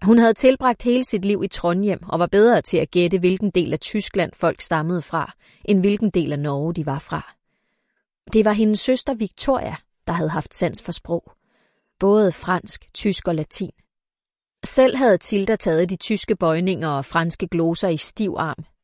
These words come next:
men hun kunne godt huske, hvordan deres huslærer havde holdt sig for ørerne, hver gang hun åbnede munden for at læse højt.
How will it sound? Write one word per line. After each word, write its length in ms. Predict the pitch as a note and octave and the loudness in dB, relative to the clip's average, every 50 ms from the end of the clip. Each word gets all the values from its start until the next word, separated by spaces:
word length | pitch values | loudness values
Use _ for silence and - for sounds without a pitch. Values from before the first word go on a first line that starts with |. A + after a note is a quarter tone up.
| - | -4
men 120 | - G3+ F#3 | -2 0 2
hun 140 | A3 A#3 | 2 2
kunne 120 | G#3+ - A3+ | 2 0 2
godt 200 | - A#3 B3+ - | 2 2 2 2
huske, 360 | - - C4 B3 - - B3+ | 0 -2 -2 0 0 -4 -2
hvordan 280 | F#3+ F3 E3 D#3+ E3 F3+ | -2 0 0 0 0 2
deres 240 | G#3 F3 D3+ - | 0 0 0 -2
huslærer 520 | - - G3+ G3 - - G3+ F3+ D#3+ D3 C#3+ | -2 -2 -2 -2 -2 -2 -2 0 0 0 -2
havde 200 | D#3 D3 C#3 C#3 | -2 -4 -4 -2
holdt 240 | C3 F#3 E3+ - - | 0 0 0 0 0
sig 160 | - E3+ E3 | -4 -4 -4
for 120 | - D3+ - | -4 -2 -2
ørerne, 340 | D#3+ D#3 D#3 F3 F#3 E3 - _ _ - - _ | -2 -2 -2 -2 -4 -6 -8 _ _ -20 -16 _
hver 200 | - F#3 F#3 E3+ | -2 0 0 2
gang 200 | - - D#3+ - | 2 0 -2 -2
hun 140 | E3 F3+ E3+ - | -2 -4 -4 -2
åbnede 380 | - E3+ E3+ E3 - G3 F3+ D#3+ | 0 -2 -2 0 -2 -2 -2 -2
munden 320 | D#3 E3 E3+ - D#3 F3 | -2 -4 -6 -6 -6 -6
for 140 | - - D#3 | -4 -4 -4
at 80 | C#3 | -4
læse 280 | C#3 D3 C3+ B2+ - - | -4 -4 -4 -6 -6 -6
højt. 300 | F3 B2+ - - - - | -6 -6 -8 -8 -14 -20